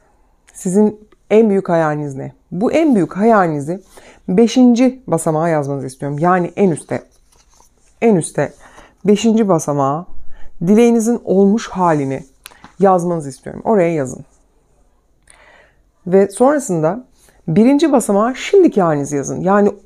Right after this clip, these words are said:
o yok elinizde. Henüz öyle bir durumunuz yok. Gerçekleşmiş bir durumunuz yok. Bunu yazın. Misal veriyorum. Maaş artışı isteyen bir insan için çalışmıştık bunu. Muvaffak olmuştuk. Ee, sağlıkta muvaffak olmuştuk.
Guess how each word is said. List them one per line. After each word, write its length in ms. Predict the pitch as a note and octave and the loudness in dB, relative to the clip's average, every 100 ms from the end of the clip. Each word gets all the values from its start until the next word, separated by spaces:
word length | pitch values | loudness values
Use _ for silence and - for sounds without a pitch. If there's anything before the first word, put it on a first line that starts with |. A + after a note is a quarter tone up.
| _ | _
o 120 | A#3+ B3+ | 0 2
yok 180 | G#3+ | 2
elinizde. 440 | E3+ D3 C#3+ D3+ G3+ | -2 -6 -6 -6 -4
Henüz 280 | G3 F#3 - | -4 -6 -10
öyle 260 | - F3 D#3+ | -6 -4 -4
bir 100 | D3+ | -6
durumunuz 400 | D3+ D3+ D3 C#3 | -6 -6 -6 -6
yok. 180 | C#3 - | -8 -4
Gerçekleşmiş 720 | E3 - - D#3+ D#3 - - | -4 -4 -8 -10 -10 -14 -12
bir 160 | D3+ C#3+ | -10 -8
durumunuz 380 | D3+ D3 C3+ | -8 -8 -8
yok. 120 | D3 F3+ _ - | -10 -12 _ -6
Bunu 140 | A#3 | -4
yazın. 320 | D3 - - _ _ _ _ _ _ _ _ _ - | -4 -8 -14 _ _ _ _ _ _ _ _ _ -8
Misal 360 | C4+ A3+ F3+ - | -2 0 0 -4
veriyorum. 520 | - D#3+ D3 D3 G3+ A#3 _ _ _ | -6 -4 -4 -4 -6 -10 _ _ _
Maaş 300 | A3 B3+ C4+ | 0 2 2
artışı 400 | A#3+ F#3+ E3+ E3 | -2 -4 -8 -10
isteyen 440 | E3+ - E3+ E3 D#3+ | -10 -8 -6 -6 -4
bir 80 | D#3+ | -6
insan 320 | D#3+ - E3 | -8 -8 -10
için 140 | D#3 | -10
çalışmıştık 540 | D#3 D#3 - D#3 - - | -8 -8 -8 -14 -12 -4
bunu. 260 | G#3+ - - - - | -4 -4 -12 -16 -10
Muvaffak 520 | F3+ E3+ D#3+ D#3 D#3 | -2 -2 -2 -6 -6
olmuştuk. 520 | D#3 D#3+ - G#3+ - _ _ - _ - | -6 -8 -10 -12 -12 _ _ -20 _ -8
Ee, 500 | F3 E3+ E3+ E3+ E3+ - - | -2 0 0 0 -2 -8 -6
sağlıkta 600 | G#3+ G3+ G3+ G3+ F#3+ F#3 | 0 0 0 -2 -2 0
muvaffak 440 | F3 D#3 F3 F3+ | -2 -2 -4 -4
olmuştuk. 580 | A3+ G#3+ G#3 - G#3 - | -2 -2 -6 -8 -10 -10